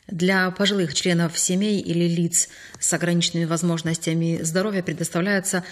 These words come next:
бесплатное соцобслуживание на дому. Меры соцподдержки включают и внеочередное обслуживание в поликлиниках, сокращение сроков ожидания плановой госпитализации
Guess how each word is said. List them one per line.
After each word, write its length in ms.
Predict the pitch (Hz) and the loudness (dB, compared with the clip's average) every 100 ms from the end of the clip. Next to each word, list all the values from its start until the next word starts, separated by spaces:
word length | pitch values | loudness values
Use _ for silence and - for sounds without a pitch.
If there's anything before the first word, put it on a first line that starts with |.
| - - - | -16 -14 -4
бесплатное 560 | 170 - 196 202 175 | -2 0 -2 0 -2
соцобслуживание 920 | 160 175 165 - 165 185 185 180 175 175 | 0 0 -2 -2 -4 -2 0 0 0 2
на 140 | 175 | 2
дому. 400 | 170 185 165 151 - - - _ - | 2 2 2 -2 -8 -20 -20 _ -2
Меры 380 | 180 202 180 | 2 4 2
соцподдержки 1000 | 175 180 180 - 202 180 165 165 - - | 2 0 -2 -2 -2 -2 2 2 2 -4
включают 540 | 151 - 151 208 180 - | -6 -4 0 0 0 -2
и 220 | 180 170 | 0 2
внеочередное 720 | 160 180 196 180 - 170 175 | 2 2 2 0 0 0 -2
обслуживание 520 | 165 - 208 185 156 160 | -2 -2 -2 -2 -2 -4
в 60 | |
поликлиниках, 800 | - 156 165 208 208 185 180 - - - - | -4 -6 -2 -2 0 0 -2 -2 -14 -16 -4
сокращение 540 | 170 165 175 208 185 | -2 0 0 0 0
сроков 360 | - 185 175 170 | 0 -2 -2 -2
ожидания 380 | 175 196 196 | 0 0 0
плановой 520 | 156 160 160 160 160 156 | -2 -2 -2 -2 -2 0
госпитализации 960 | 170 170 165 160 170 208 - - 170 | -2 -2 -4 0 2 0 0 -2 -2